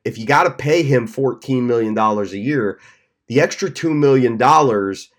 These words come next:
that you're spending on Jarvis Landry is going to be worth it, as opposed to losing him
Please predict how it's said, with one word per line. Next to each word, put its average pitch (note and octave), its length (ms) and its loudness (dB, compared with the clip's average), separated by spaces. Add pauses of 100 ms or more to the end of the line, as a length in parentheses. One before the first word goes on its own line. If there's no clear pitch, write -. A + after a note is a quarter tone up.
(120)
that A#2 120 -2
you're A2+ 100 -6
spending C3 480 0
on G#2+ 140 -2
Jarvis G#2 440 -2
Landry A2 520 -2 (240)
is A#2+ 140 -6
going D3 260 4
to - 80 -6
be A2+ 140 -8
worth B2+ 380 0
it, - 280 -8 (400)
as A2+ 240 0
opposed G#2+ 560 -4 (220)
to A2+ 180 -6
losing B2 500 -2
him G2+ 400 -2